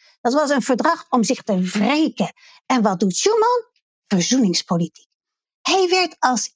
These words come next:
eerste parlementslid werd hij opgepakt door de Gestapo in negentien tweeënveertig.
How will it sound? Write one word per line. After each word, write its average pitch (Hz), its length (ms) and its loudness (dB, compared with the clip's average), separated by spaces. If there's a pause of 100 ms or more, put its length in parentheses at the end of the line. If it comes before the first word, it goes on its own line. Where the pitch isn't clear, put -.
(120)
eerste 403 560 0
parlementslid 254 1040 0
werd 294 240 0
hij - 140 -4
opgepakt 254 760 -2
door 262 120 2
de 233 80 2 (120)
Gestapo 226 720 -2 (100)
in 226 160 2
negentien 240 400 0
tweeënveertig. 247 1000 -2